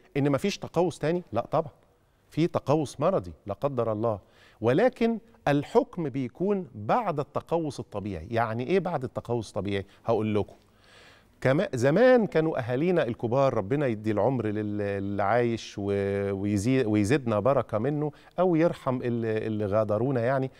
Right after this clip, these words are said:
كانوا دايمًا لما يحصل حاجة زي كده، تبص تلاقي مثلًا الجدة أو ال-، الجد يقول لك إيه؟ "ما تقلقش من التقوس ده،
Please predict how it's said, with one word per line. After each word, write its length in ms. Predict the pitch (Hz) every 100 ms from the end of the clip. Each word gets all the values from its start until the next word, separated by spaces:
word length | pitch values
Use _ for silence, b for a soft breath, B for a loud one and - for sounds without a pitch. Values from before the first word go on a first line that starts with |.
| B B
كانوا 200 | 139 151
دايمًا 300 | 196 233 196
لما 340 | 165 139 131
يحصل 340 | 151 196 143 123
حاجة 240 | 175 165
زي 180 | 120 113
كده، 180 | 156 147 - b b b
تبص 240 | 147 233
تلاقي 380 | - - 214 165
مثلًا 460 | 165 185 160 156 147 -
الجدة 560 | 127 113 160 131 147 - _ -
أو 160 | 120 113
ال-، 580 | 110 107 107 107 104
الجد 400 | 110 107 147 127
يقول 180 | 117 151
لك 140 | 135 135
إيه؟ 160 | 135 - B B
"ما 100 | 151
تقلقش 560 | 196 185 240 220 - 143
من 200 | 143 143
التقوس 520 | - - 185 180 123
ده، 180 | 160